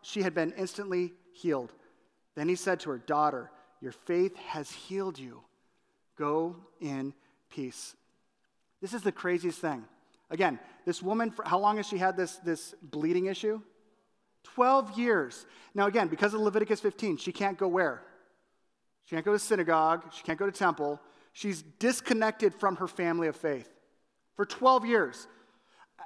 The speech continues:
you, some of us in here, we've had a medical issue, and you've had a medical issue, whether it's arthritis or it's some type of mental illness that you've struggled with for years and years and years. And you're like, "Man, after six months of asking God to, to just take this away, and it doesn't go away," you're like, "Come on, God." And then a year,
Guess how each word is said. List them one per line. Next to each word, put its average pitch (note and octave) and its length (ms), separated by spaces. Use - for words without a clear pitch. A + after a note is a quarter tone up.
you, A3+ 220
some C#4 220
of E4 80
us B3+ 160
in A3 80
here, A#3+ 140
we've A3 140
had A3 180
a - 20
medical G3+ 460
issue, A#3 280
and C4 80
you've F3+ 140
had G#3+ 120
a G#3 40
medical G#3+ 340
issue, G#3+ 160
whether E3 180
it's C#3+ 120
arthritis G3+ 680
or E3+ 220
it's - 240
some F3+ 160
type F3 140
of D3+ 80
mental F3 320
illness G#3 420
that F3+ 140
you've F3+ 120
struggled G#3 400
with G#3 120
for E3 140
years G3+ 420
and G3 100
years F#3+ 200
and F#3 80
years. D#3 200
And F3 60
you're G3 80
like, F3+ 240
"Man, G#3 180
after F3+ 180
six - 300
months A3+ 200
of F#3+ 80
asking G3 320
God F#3+ 180
to, D#3+ 100
to E3 100
just E3 220
take A3 220
this A3+ 180
away, F3+ 340
and F3 80
it D3+ 140
doesn't G#3+ 300
go G#3+ 100
away," G3+ 140
you're F#3 80
like, D#3 140
"Come C#4+ 180
on, F4+ 320
God." D3 320
And G#3+ 80
then A3+ 80
a F#3+ 120
year, F#3+ 460